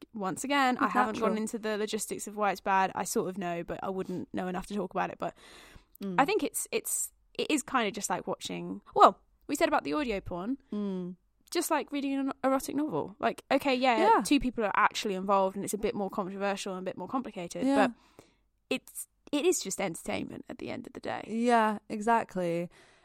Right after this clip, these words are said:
Speaker 2: Exactly. And, like, I, I don't think people should be shamed for doing that.
Speaker 1: No.
Speaker 2: Like, I think it's a very natural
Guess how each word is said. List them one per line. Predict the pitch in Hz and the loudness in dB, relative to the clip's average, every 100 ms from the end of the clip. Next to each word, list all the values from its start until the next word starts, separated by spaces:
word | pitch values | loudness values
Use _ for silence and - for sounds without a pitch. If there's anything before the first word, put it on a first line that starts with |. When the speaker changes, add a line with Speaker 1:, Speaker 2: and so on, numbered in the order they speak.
| - | -2
Speaker 2:
Exactly. | 208 190 - 190 175 | 0 0 0 0 2
And, | 170 170 | 0 0
like, | 170 165 165 - - - _ _ _ _ - | -2 -2 -4 -10 -20 -20 _ _ _ _ -6
I, | 175 - _ | -6 -6 _
I | 175 | -4
don't | 180 175 | -2 -4
think | 170 160 | -6 -8
people | - 156 151 | -12 -12 -12
should | 147 - - | -16 -18 -18
be | 160 151 151 147 _ | -16 -14 -16 -18 _
shamed | - - 170 170 | -16 -10 -8 -8
for | - - | -10 -8
doing | 143 139 156 | -6 -6 -6
that. | 165 | -2
Speaker 1:
No. | 226 202 | 0 0
Speaker 2:
Like, | - 165 | -2 -4
I | 160 | -4
think | 165 170 | -6 -10
it's | 175 | -8
a | |
very | 160 151 | -6 -4
natural | 156 143 - - 165 151 156 | -4 -6 -8 -6 -4 -4 -6